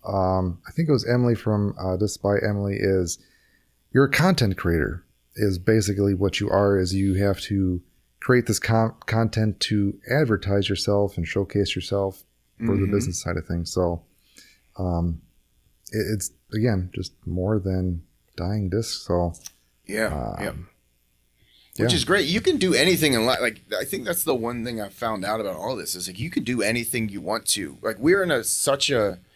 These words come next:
Speaker 2: a cool, I guess, a cool time right now because if, if you want to, you can do what you want. You know, you don't have to just drop everything and quit your job and, and go do, but,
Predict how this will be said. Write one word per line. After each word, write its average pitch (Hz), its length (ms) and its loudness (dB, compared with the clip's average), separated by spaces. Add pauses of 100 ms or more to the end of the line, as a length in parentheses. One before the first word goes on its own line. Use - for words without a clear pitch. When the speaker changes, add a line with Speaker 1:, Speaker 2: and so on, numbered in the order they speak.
(300)
Speaker 2:
a 104 100 -2
cool, - 340 -2
I 123 100 -2
guess, 127 220 2
a 113 60 -2
cool 131 300 -2
time 120 380 2
right 135 160 0
now 143 300 0 (140)
because 110 680 -2 (640)
if, - 320 -2 (280)
if 107 220 -6
you 202 160 2
want 131 400 2
to, 170 360 2 (560)
you 127 240 0
can 156 220 2
do 127 180 2
what 120 180 2
you 107 120 2
want. 110 260 0 (880)
You 110 120 -2
know, 90 100 -2
you 113 160 2
don't 151 180 2
have 147 180 2
to 131 120 0
just 113 340 0
drop 110 280 4
everything 104 640 2
and 92 280 -4
quit 107 260 -2
your 95 100 -8
job 95 400 -2
and, 90 240 -6
and 87 120 -12
go 90 100 -6
do, 90 160 -6
but, 98 220 -4